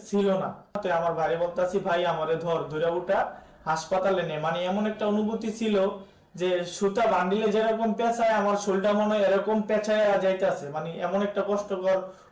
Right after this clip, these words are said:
অনুভূতি তখন আমি বোধ করছিলাম। তারপর আমার মামতো ভাই দৌড় দিয়া যাত্রাবাড়ি এই সাইডে লেগুনার স্ট্যান্ডে ওখানে গিয়ে আমার ডাকতেছে যে, "ভাই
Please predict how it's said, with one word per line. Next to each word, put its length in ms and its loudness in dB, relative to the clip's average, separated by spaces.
অনুভূতি 380 0
তখন 280 -2
আমি 220 -2
বোধ 220 -4
করছিলাম। 540 -6
তারপর 300 2
আমার 260 4
মামতো 340 0
ভাই 160 2
দৌড় 300 2
দিয়া 520 2
যাত্রাবাড়ি 540 0
এই 120 2
সাইডে 340 2
লেগুনার 480 2
স্ট্যান্ডে 300 -2
ওখানে 340 0
গিয়ে 120 2
আমার 260 0
ডাকতেছে 420 -2
যে, 100 0
"ভাই 240 2